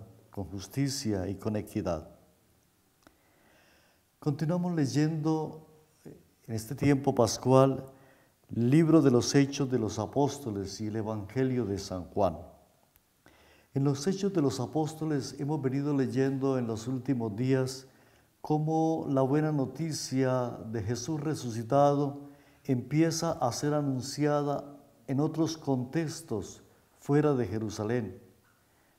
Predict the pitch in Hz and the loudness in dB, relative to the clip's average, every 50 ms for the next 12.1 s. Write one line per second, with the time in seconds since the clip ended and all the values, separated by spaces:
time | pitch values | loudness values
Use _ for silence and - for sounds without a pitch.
0 | _ _ _ 95 98 95 107 131 147 147 143 143 - 147 143 139 127 113 101 - | _ _ _ -4 -4 0 2 2 2 2 2 -2 -2 -2 2 2 2 0 0 -4
1 | - - 143 139 143 143 151 147 143 139 135 - - - - _ _ _ _ _ | -2 2 4 4 4 4 2 0 0 -2 -8 -12 -18 -20 -20 _ _ _ _ _
2 | _ - 113 113 113 113 117 113 110 113 120 135 151 151 143 139 135 120 117 110 | _ -8 -6 -4 -2 -2 -2 -2 0 0 0 0 0 -2 -2 -2 0 0 0 -2
3 | 107 98 - 110 110 117 120 127 123 - 113 104 - - 127 135 139 139 135 131 | -2 -4 -6 -4 -2 -2 -2 -2 -2 -2 -4 -4 0 0 2 2 2 2 0 -2
4 | 120 - - - - - - - - - _ _ _ _ _ _ _ - 151 170 | -6 -10 -16 -20 -20 -20 -20 -20 -20 -20 _ _ _ _ _ _ _ -2 0 0
5 | 160 147 - 160 156 156 160 - 139 139 156 175 180 175 180 - 170 156 - - | 0 2 4 2 2 2 2 0 2 2 2 2 0 0 0 -2 -2 -2 -2 -6
6 | - - 139 135 131 131 127 117 - - - 135 127 117 107 - - 160 165 156 | -2 0 2 2 2 2 0 -2 -2 -4 -2 -2 -2 -2 -2 -4 -2 0 0 0
7 | 139 117 98 87 85 87 - - - _ _ _ _ _ _ _ _ _ _ _ | 0 -2 -2 -4 -8 -12 -14 -20 -20 _ _ _ _ _ _ _ _ _ _ _
8 | _ _ _ _ _ _ _ _ _ _ _ _ _ _ _ 135 139 143 139 131 | _ _ _ _ _ _ _ _ _ _ _ _ _ _ _ 2 4 6 6 6
9 | 120 107 92 85 82 - - - - - - - - _ _ _ _ _ _ _ | 4 4 0 -2 -6 -10 -18 -20 -20 -20 -20 -20 -20 _ _ _ _ _ _ _
10 | _ _ _ _ _ _ _ _ _ - 110 95 - 113 104 107 156 156 160 156 | _ _ _ _ _ _ _ _ _ -8 -8 -4 -4 -4 -4 -2 0 0 2 2
11 | 156 151 147 131 127 120 110 113 120 120 135 160 170 170 156 139 131 - - - | 0 0 2 2 2 2 2 0 -2 0 2 2 2 2 0 0 -4 -6 -8 -12
12 | - | -18